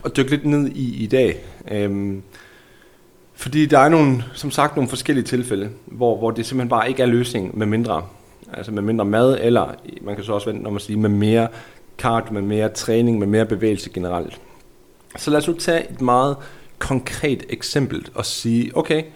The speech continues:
du har tabt dig otte kilo de sidste tre måneder, men nu sker der bare ikke en fløjtende fis mere.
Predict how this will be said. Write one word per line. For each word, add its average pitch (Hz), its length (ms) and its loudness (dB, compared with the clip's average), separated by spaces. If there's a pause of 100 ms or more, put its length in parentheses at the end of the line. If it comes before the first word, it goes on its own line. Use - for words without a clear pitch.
(560)
du 170 60 -4
har 147 100 -2
tabt - 320 0
dig - 160 0
otte 156 260 0
kilo 147 300 -4 (260)
de 127 80 -6
sidste - 420 -16
tre 139 140 -2
måneder, 123 340 -4 (500)
men 127 120 0
nu 143 100 2
sker 147 300 0
der 101 80 2
bare 117 220 0
ikke 123 140 -4
en 110 100 -4
fløjtende 120 480 -4
fis 110 320 -14
mere. 98 200 -8